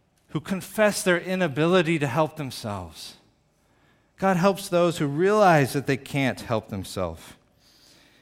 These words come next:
that we can't set ourselves free from the bondage of sin. You can't earn your way out of hell. You can't raise yourself out of the grave. You cannot redeem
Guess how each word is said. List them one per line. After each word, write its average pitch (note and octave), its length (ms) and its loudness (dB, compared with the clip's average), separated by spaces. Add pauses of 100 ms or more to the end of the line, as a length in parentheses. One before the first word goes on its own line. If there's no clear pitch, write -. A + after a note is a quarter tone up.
(680)
that C#3 120 -2
we C3 100 -2
can't D#3+ 400 -2
set C#3+ 280 2
ourselves C3 580 0
free C#3 440 -2
from A#2 200 -6
the A2 80 -4
bondage A2+ 480 -2
of G2+ 100 -4
sin. G2+ 480 -4 (640)
You C#3 100 -6
can't F3+ 420 -2
earn E3 260 -2
your D3 160 0
way C3+ 280 4
out C3 180 4
of A#2+ 120 0
hell. C3 300 0
You A#2 140 -2
can't D#3 360 -4
raise D3+ 480 4
yourself C3 500 -2
out B2 160 2
of A#2 100 0
the G#2+ 60 -6
grave. A#2 440 -2
You A2+ 100 -6
cannot C#3 500 -2
redeem B2+ 760 -4